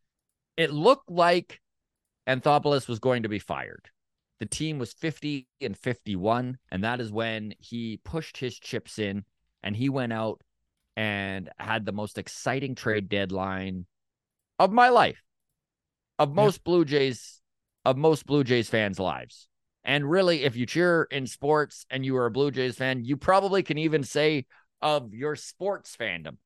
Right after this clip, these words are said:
Speaker 1: Forget about just the
Speaker 2: Yep.
Speaker 1: team. It was an insane trade deadline.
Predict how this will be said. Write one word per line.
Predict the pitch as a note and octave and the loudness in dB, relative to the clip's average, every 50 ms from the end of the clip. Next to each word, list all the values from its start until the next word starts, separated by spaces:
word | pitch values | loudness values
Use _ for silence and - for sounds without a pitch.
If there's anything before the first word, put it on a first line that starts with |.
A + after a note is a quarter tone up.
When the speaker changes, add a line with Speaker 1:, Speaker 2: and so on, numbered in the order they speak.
| _ _ | _ _
Speaker 1:
Forget | C3+ C#3+ D#3+ F#3 F#3 | 0 4 6 6 6
about | E3 E3 D3+ C3+ B2 | 6 6 4 4 2
just | C3 D3+ C#3 - _ | 0 -2 -2 -2 _
the | A2 - - | -16 -14 -10
Speaker 2:
Yep. | - A#2 A2 F2 | -6 -4 -4 -4
Speaker 1:
team. | C#2 G#1+ _ _ _ _ _ _ _ _ _ _ _ | -6 -10 _ _ _ _ _ _ _ _ _ _ _
It | - F3 | -4 0
was | F3 G3 E3+ C3+ | 0 0 0 0
an | E3+ | -4
insane | F3 E3+ D3+ - - - - - - D#3+ D3 D3+ D3+ D3+ D3+ D3+ D3 C#3 | -4 -6 -6 -8 -10 -14 -12 -2 -2 0 0 0 0 0 0 0 -2 -2
trade | - - B2+ A#2 A2+ G#2+ | -2 0 0 0 0 0
deadline. | F#2 F#2+ F2 D2+ D#2+ D#2+ D#2 C2+ C2 C2+ - | -2 -4 -4 -4 -6 -10 -12 -12 -14 -18 -20